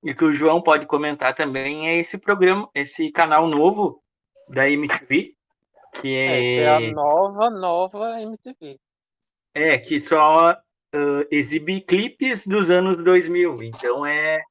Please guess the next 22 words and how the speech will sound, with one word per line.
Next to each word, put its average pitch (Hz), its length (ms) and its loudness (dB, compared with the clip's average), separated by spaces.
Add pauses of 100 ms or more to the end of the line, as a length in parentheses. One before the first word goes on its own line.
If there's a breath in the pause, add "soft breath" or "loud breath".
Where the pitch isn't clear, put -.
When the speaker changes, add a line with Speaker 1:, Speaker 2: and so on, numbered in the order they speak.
(320)
Speaker 1:
é 123 40 -12
uma 147 140 -8
programação 156 840 -4
musical 170 680 0
mesmo, 123 440 -6
sabe? 107 480 -6 (240)
Que 123 140 -10
substituiu 147 680 0
o 170 240 6
V 156 160 2
H 170 260 0
one, 185 280 0
né, 143 180 2
João? 143 260 -2 (1040)
Speaker 2:
Hum, 143 440 -18 (140)
eu 151 220 -4
adoro. 165 480 -4 (720)
Speaker 1:
É, 135 140 -6
eu 131 160 -6
também. 156 440 -4 (280)
Ãh, 120 800 0
então, 151 1000 -6